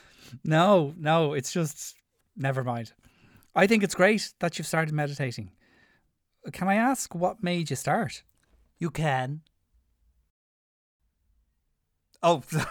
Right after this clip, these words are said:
Speaker 1: <laughs> sorry. Uh, so what made you start?
Speaker 2: I was told that it's good for the mind.
Speaker 1: It is. I heard someone say once that it's like going to the gym for your brain.
Speaker 2: Really?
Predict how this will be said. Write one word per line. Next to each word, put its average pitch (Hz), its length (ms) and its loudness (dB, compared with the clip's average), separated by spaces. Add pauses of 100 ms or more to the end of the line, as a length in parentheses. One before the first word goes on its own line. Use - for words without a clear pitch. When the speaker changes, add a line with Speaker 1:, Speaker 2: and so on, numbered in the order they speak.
(140)
Speaker 1:
<laughs> - 440 -20
sorry. 175 420 -2 (540)
Uh, 135 220 -2
so 143 220 -2
what 147 220 2
made 160 280 -4
you 151 60 -6
start? 165 480 -8 (120)
Speaker 2:
I 180 160 -2
was 165 240 -6
told 165 640 -2 (300)
that 156 180 -4
it's 151 140 -10
good 170 260 -4
for 156 220 -6
the 147 80 -4
mind. 135 760 -4
Speaker 1:
It 135 140 -4
is. 180 520 -4 (300)
I 147 140 0
heard 143 240 -2
someone 147 240 -4
say 135 200 -4
once 135 260 -4
that 127 120 -6
it's 120 140 -12
like 131 300 -6
going 131 240 -2
to 123 80 -6
the 120 100 -8
gym 123 440 -4 (100)
for - 180 -10
your 117 120 -6
brain. 113 380 -8 (280)
Speaker 2:
Really? 220 440 -2